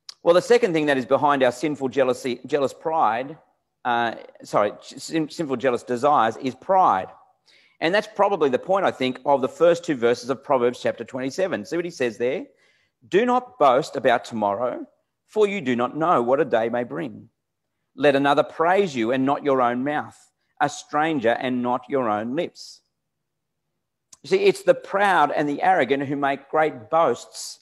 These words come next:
about what they will be or what they will achieve. It's the proud and the arrogant who sing their own praises. They want to be noticed. They want to be thought well of.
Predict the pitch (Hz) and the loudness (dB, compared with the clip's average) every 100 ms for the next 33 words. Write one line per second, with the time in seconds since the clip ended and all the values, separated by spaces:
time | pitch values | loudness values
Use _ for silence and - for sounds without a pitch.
0 | - 127 139 143 147 156 151 147 139 175 | -4 2 4 4 2 2 2 0 2 2
1 | 143 135 120 180 160 117 135 143 147 147 | 2 0 -6 -4 -2 -2 -6 -4 -2 0
2 | 139 - 139 147 156 - 185 - 95 _ | 0 -2 -4 -2 -6 -8 -10 -10 -14 _
3 | _ _ _ _ _ _ _ _ _ _ | _ _ _ _ _ _ _ _ _ _
4 | 160 - 165 - 185 196 180 143 143 - | -8 -2 -4 0 2 4 4 0 -4 0
5 | 175 190 123 117 123 - _ _ _ _ | 2 2 2 -2 -4 -12 _ _ _ _
6 | _ _ 165 151 - 196 202 170 143 139 | _ _ 0 0 -2 -2 -2 -2 0 0
7 | 143 151 175 170 - - - - _ _ | 0 -2 -2 -2 -6 -16 -18 -20 _ _
8 | _ _ _ _ _ _ _ _ 156 131 | _ _ _ _ _ _ _ _ 0 2
9 | 135 156 180 185 127 135 123 135 139 135 | 2 0 2 2 2 -2 -2 -4 -4 -4
10 | 135 175 165 120 92 - | -2 -2 0 -2 -6 -14